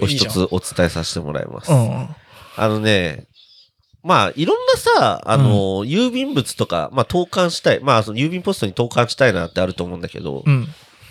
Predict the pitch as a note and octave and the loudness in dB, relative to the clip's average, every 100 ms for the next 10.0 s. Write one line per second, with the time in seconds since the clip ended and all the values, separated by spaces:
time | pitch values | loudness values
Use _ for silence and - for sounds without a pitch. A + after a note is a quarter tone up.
0 | - - G2 F2+ F2+ F2+ F2 E2+ D2+ _ | -8 0 0 0 -4 -8 -6 -8 -10 _
1 | - _ _ _ _ _ _ _ _ _ | -20 _ _ _ _ _ _ _ _ _
2 | _ C#3 - A#3+ F4+ F4 A4 - B2 D3 | _ -8 2 2 2 0 0 0 0 2
3 | D3 G#2 F2 - A2 B2 F#3+ G#2+ F#2 F#2 | 2 0 -4 -12 -6 -4 -2 -4 -6 -8
4 | F2+ E2+ - - E2 F2 C2+ D#3 C3+ A2 | -10 -8 -8 -8 -10 -10 -10 -6 -6 -8
5 | _ _ _ - - _ - - - _ | _ _ _ -20 -20 _ -16 -16 -16 _
6 | _ F3+ A3 B4 B4+ B4 - A#4+ C3 G2+ | _ -4 0 0 -2 -2 0 0 -2 -6
7 | D#2+ D3 D#3 A2+ G#3 A4 G#4+ G#3+ B2 G2 | -10 -4 -4 0 2 2 2 0 -2 -4
8 | G#2+ G2+ - A#2+ B2 - G#2+ G#2 F#2+ A2 | -6 -6 -4 -8 -6 -8 -6 -6 -8 -10
9 | B2 C3+ C#3+ C3+ - E2+ C#2+ - - C3 | -10 -10 -12 -12 -10 -12 -14 -20 -16 -18